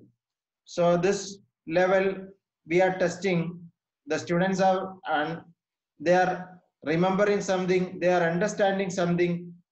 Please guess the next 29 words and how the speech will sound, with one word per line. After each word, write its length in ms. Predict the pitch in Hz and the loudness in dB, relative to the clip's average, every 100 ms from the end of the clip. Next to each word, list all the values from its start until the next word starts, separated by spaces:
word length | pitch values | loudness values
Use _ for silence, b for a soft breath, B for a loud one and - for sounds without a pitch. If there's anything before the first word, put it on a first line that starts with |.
| - | -2
whether 300 | 160 180 180 | 0 2 2
they 140 | 180 | 2
are 160 | 180 175 | 2 2
able 280 | 180 185 180 | 2 0 0
to 160 | 180 160 | 0 0
apply 580 | - 202 190 160 147 - - _ _ | 0 2 4 2 -2 -10 -20 _ _
what 260 | - 165 170 | -2 0 2
they 140 | 175 | 2
have 300 | 170 165 170 143 | 2 2 0 -4
understood. 600 | 156 170 165 156 120 117 - _ _ _ _ - | -2 -2 -2 -2 -4 -4 -14 _ _ _ _ -8
So 240 | 175 170 | -2 0
this 400 | 170 208 202 - - - | 2 0 -2 -10 -16 -6
level, 640 | 165 185 190 190 180 190 - | 0 2 4 0 -2 -8 -6
if 220 | 175 175 | -4 0
you 80 | 185 | 0
use 340 | 185 214 214 | 0 0 -2
the 120 | 202 | -4
keywords, 580 | 175 208 208 190 175 175 - - _ _ _ | -4 -4 0 2 2 0 -6 -16 _ _ _
apply, 680 | - - 175 180 180 180 - - | -8 -2 2 4 4 0 -4 -4
compare, 680 | 165 170 175 185 175 170 - | -2 0 2 4 2 -2 -4
contrast, 640 | 165 175 180 175 175 170 - - | 0 2 2 2 2 0 -8 -4
demonstrate, 720 | 156 160 180 180 - 175 175 - | -2 0 0 -2 -2 -2 -2 -6
examine, 680 | 156 - 170 175 185 170 - | -10 -4 -2 0 0 -4 -6
relate, 580 | 156 156 175 180 175 - - _ | -4 -2 2 2 0 -4 -16 _
solve, 560 | - - 175 180 151 151 - - _ _ _ _ _ _ _ _ _ - | -16 -2 2 4 2 -2 -8 -20 _ _ _ _ _ _ _ _ _ -6
and 200 | 156 160 | -4 -2
some 160 | 165 | 0
example 480 | 175 175 175 180 185 | 0 0 0 0 0
questions, 540 | 180 185 185 175 175 | 0 -2 -2 0 0